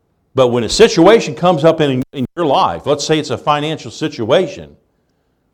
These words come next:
your answer should not be, "What am I gonna do? What am I gonna do? What am I gonna do? Where am I gonna get the money? Where am I gonna," wrong answer. Wrong answer.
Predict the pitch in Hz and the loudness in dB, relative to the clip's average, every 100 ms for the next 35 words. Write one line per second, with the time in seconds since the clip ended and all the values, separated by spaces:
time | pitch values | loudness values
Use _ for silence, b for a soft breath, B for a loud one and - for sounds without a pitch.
0 | _ _ _ _ _ _ _ _ _ _ | _ _ _ _ _ _ _ _ _ _
1 | _ _ _ _ _ _ _ _ _ _ | _ _ _ _ _ _ _ _ _ _
2 | _ _ _ 139 202 196 262 156 139 160 | _ _ _ 6 6 6 2 -2 -2 0
3 | 147 165 160 175 147 92 73 85 135 131 | 2 2 2 0 0 -2 -6 0 2 2
4 | 135 139 131 90 71 _ 98 127 135 139 | 0 -2 -2 -4 -6 _ 0 2 4 2
5 | 135 139 135 101 73 78 117 135 139 139 | 2 0 0 0 -2 0 4 4 4 2
6 | 139 131 101 151 151 147 147 147 151 120 | 0 0 4 4 6 2 0 -2 -2 -2
7 | 87 139 147 139 156 131 110 - _ _ | 4 4 4 2 -2 -2 -6 -6 _ _
8 | _ _ _ _ _ 123 175 220 240 240 | _ _ _ _ _ 6 8 8 4 2
9 | - 208 190 - - _ - 143 202 220 | 4 4 4 -2 -16 _ 0 6 8 8
10 | 233 240 240 - 208 196 - | 6 4 2 4 4 4 0